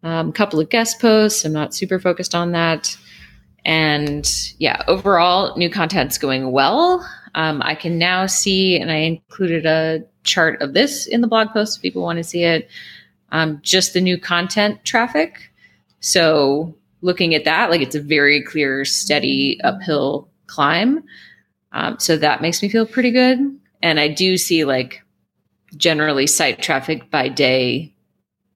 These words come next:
staying at a higher level now. So I do feel like that stuff's starting to actually rank, which is great. Makes me a little bit more motivated to keep going.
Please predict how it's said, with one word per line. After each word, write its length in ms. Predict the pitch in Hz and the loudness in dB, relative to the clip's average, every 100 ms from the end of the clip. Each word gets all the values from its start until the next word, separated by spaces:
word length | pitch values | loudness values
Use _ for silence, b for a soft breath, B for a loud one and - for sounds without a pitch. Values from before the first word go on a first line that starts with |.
| - | -10
staying 500 | - - 127 131 139 | -4 0 2 2 0
at 80 | |
a 40 | 160 | -2
higher 280 | 175 185 196 | 0 0 -2
level 300 | 196 196 202 | -4 -4 -2
now. 500 | 202 202 208 214 214 B B B _ | -2 0 -2 -4 -6 B B B _
So 320 | - 143 123 | 0 2 4
I 60 | 160 | 2
do 160 | 160 | 2
feel 140 | 165 147 | 2 2
like 160 | 127 | 2
that 200 | 127 110 | 2 -2
stuff's 220 | - - - | -2 -4 -2
starting 500 | - 135 127 131 139 | 0 2 2 -2 -4
to 160 | - 156 | -2 0
actually 440 | 156 - 175 175 | 0 0 0 0
rank, 520 | 160 190 440 - - - | 2 2 0 -6 -14 -14
which 180 | - - | -10 -6
is 120 | 151 | -6
great. 640 | 151 196 285 302 302 - - | -4 0 2 2 0 0 0
Makes 240 | - 151 - | -2 -2 -2
me 80 | - | -2
a 40 | |
little 160 | - - | -4 -4
bit 160 | 135 | -4
more 140 | 139 160 | -4 -4
motivated 480 | 160 160 165 160 | -4 0 0 0
to 60 | 165 | -2
keep 180 | - - | -6 -4
going. 540 | 247 247 240 247 254 | 0 0 0 -2 -4